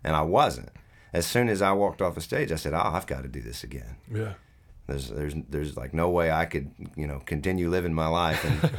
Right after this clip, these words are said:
Speaker 2: <laughs>
Speaker 1: and at least not try
Speaker 2: Mm-hmm.
Speaker 1: my damnedest to get back there. Uh, 'cause, you know, for me, like, you, you talking about community, my whole family was there, and it, the Opry was a really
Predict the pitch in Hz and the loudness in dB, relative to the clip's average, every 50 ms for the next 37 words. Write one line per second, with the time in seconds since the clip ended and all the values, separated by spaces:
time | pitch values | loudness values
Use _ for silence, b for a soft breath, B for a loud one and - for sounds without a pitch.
0 | - - 160 - - 78 85 82 82 78 87 87 90 90 98 104 101 - 98 92 | -4 -6 -6 -4 0 2 2 2 2 2 2 0 2 2 2 0 2 2 4 4
1 | 90 85 - - - - - 90 95 101 95 82 76 73 73 76 73 - - - | 4 4 2 -4 -6 0 4 4 6 6 6 6 4 2 0 -2 -4 -8 -14 -14
2 | - - 127 104 104 95 - - - - 82 82 82 78 90 95 101 98 80 73 | -4 -2 0 0 0 -2 -4 -8 -4 0 2 2 4 4 4 4 4 2 2 0
3 | 78 73 - - 85 78 76 82 - - 78 82 98 101 - - 64 57 55 62 | -2 -4 -4 -4 -4 -2 0 -2 -2 0 0 0 0 0 -2 -6 -8 -6 -6 -8
4 | - - - - - 71 71 73 - - 110 104 - - - 147 131 113 120 120 | -10 -12 -10 -6 -4 -4 -4 -2 -4 -4 -4 -6 -6 -6 -4 -2 -2 -2 -2 -4
5 | - - 117 120 139 156 143 123 113 113 110 - - - 95 92 90 95 - - | -4 -4 -2 0 0 0 0 0 0 -2 -4 -8 -12 -8 -8 -6 -6 -6 -8 -6
6 | 85 95 95 90 85 - - 101 95 95 90 - - - 85 78 85 98 104 85 | -6 -6 -4 -6 -4 0 0 2 2 2 2 0 -2 -2 -2 0 0 2 0 0
7 | 69 76 76 78 85 85 82 76 71 - - 95 98 98 98 92 92 87 87 82 | 0 0 0 2 2 2 0 0 -2 -2 -2 0 0 2 0 0 -2 -2 -4 -4
8 | 90 87 85 85 85 87 85 82 80 87 87 - b b b b b b b b | 0 0 2 4 4 4 4 2 2 0 -2 -4 b b b b b b b b
9 | b b - 73 82 104 - - 95 78 76 73 69 73 71 85 87 85 85 78 | b b 2 4 6 6 4 4 0 0 0 0 -2 0 0 2 2 2 0 -2